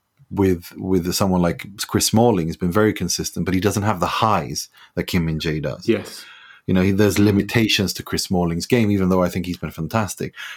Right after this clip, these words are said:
Speaker 1: Kim Min-jae has, has an extra ceiling, an extra gear. And, you know, I think, b-, but one thing I wanna, really wanna say is he should not play in a back three. This is a back four defender. He's not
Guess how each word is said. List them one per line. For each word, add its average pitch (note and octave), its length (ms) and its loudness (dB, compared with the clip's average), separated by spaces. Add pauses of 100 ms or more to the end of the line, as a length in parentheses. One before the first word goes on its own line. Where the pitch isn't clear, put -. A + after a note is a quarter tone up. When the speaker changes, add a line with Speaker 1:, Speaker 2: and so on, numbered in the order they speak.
Speaker 1:
Kim A#2 180 4
Min-jae G#2 420 2
has, E2+ 200 0
has - 240 -4
an F#2 80 2
extra F2 280 -4
ceiling, E2 400 0
an E2+ 140 -4
extra - 300 -4
gear. F2 440 0 (480)
And, F#2 420 4 (380)
you A#2+ 100 4
know, F2+ 240 0 (100)
I G#2 160 4
think, G#2 220 0
b-, - 280 -6
but G2+ 220 2
one A#2 260 4
thing A2+ 220 4
I F#2+ 60 4
wanna, G2 300 4
really G2 300 4
wanna F#2 220 2
say F#2 280 2
is D#2 200 -2 (420)
he - 260 4
should G#2+ 300 4
not G2+ 240 2
play G2 180 2
in F2 100 2
a E2+ 40 0
back D#2+ 240 -2
three. D2 300 -4 (180)
This A2 240 4
is G#2 100 4
a G2 60 2
back F2+ 280 0
four F2+ 200 0
defender. G#2 560 0 (400)
He's G2 320 2
not A2 400 4